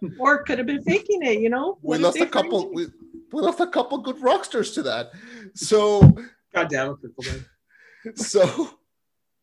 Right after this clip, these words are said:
Speaker 2: so we have this
Speaker 3: <laughs>
Speaker 2: scene where, like, I think this was a very smart, uh, uh, uh, part where they kinda, like, lock them all into, like, different stores in a mall.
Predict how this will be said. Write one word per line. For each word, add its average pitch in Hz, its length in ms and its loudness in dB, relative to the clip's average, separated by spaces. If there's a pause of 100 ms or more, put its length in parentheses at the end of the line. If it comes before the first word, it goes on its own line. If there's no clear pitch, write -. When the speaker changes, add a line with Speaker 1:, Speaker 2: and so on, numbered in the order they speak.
(720)
Speaker 2:
so 196 140 2
we 202 140 6
have 254 200 2
this 262 180 -2
Speaker 3:
<laughs> - 100 0
Speaker 2:
scene 214 460 -4
where, 185 160 -2
like, 175 300 0 (560)
I 185 120 2
think 196 280 -6
this 190 160 -4
was 185 140 -8
a 170 80 0
very 165 320 -2
smart, 151 500 -6
uh, 139 240 0
uh, 135 280 -4
uh, 131 100 -2
part 147 400 -2
where 135 140 0
they 131 120 -6
kinda, 151 220 -2
like, 135 200 -4
lock 143 380 0
them 147 220 -2
all 139 240 0
into, 131 180 -8
like, - 180 -6
different 135 300 -8
stores 131 380 -8
in 135 100 -8
a 120 60 -10
mall. 127 560 -2